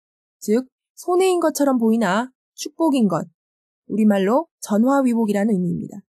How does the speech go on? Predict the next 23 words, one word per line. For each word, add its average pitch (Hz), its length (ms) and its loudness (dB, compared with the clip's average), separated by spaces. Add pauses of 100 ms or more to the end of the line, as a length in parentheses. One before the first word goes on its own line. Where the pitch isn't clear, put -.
(920)
삼 262 200 -2
번, 220 240 0 (400)
cloud 339 440 0
with 269 180 2
a 240 40 2
silver 285 460 0
lining. 196 520 0 (680)
silver 311 400 0
lining은 208 600 2 (400)
은색의 285 640 2
안감이 233 520 0
있는 220 320 0
구름, 185 460 -2 (460)
즉 240 260 -2 (360)
괴로운 311 400 4
것으로 269 340 2
보이나 220 520 0 (180)
그 - 140 -6
안에 208 360 2
낙이 185 320 -2
있는 247 200 0
것을 226 300 -2
의미합니다. 180 580 -2